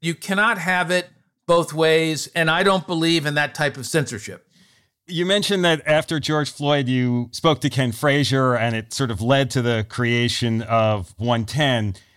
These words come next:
Speaker 2: Earlier this year, you paired up with Ken again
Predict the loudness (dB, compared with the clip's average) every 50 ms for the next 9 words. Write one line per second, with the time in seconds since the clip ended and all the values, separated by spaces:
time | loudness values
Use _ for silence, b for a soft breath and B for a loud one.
0 | b b b b _ _ 0 2 2 4 4 2 0 0 0 -2 0 0 0 2
1 | 2 2 0 0 0 0 2 2 2 0 0 -2 -4 -4 -2 -2 0 0 0 -2
2 | -2 -4 -4 -2 0 0 2 2 2 2 2 2 2 0 0 -2 -2 -4